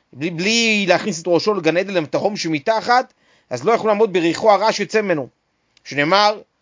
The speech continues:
"ים ישים כמרקחה", כריכוך של בשמים. הבשמים של גן עדן מפיגים את ריחו הרע, והריח הטוב שמתחבר ללוויתן,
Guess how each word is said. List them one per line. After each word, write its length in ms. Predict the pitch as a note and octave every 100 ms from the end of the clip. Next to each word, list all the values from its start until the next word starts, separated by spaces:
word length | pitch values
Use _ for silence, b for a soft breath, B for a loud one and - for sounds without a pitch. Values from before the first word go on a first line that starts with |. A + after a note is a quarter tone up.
| _ _ -
"ים 280 | D3+ G#3+ A#3
ישים 400 | G#3 - A3+ G#3+
כמרקחה", 680 | E3+ E3+ D#3+ E3+ D3+ G#3 D#3+
כריכוך 540 | - C#3 C#3 A3 F#3+
של 100 | F3
בשמים. 500 | E3 D#3+ D#3 F#3 C3 b b b b
הבשמים 420 | B2+ C3+ E3+ A#3
של 100 | G3+
גן 180 | F#3+ F#3
עדן 200 | A3+ G#3+
מפיגים 420 | E3 - D3+ G#3
את 100 | A3
ריחו 340 | E3 D3+ F3 E3+
הרע, 180 | G3 G#3
והריח 300 | E3 G#3 G#3+
הטוב 240 | G#3+ A#3
שמתחבר 500 | F3+ E3 - E3 G#3
ללוויתן, 680 | G3+ E3+ D#3 E3 D#3+ A#3+ A#3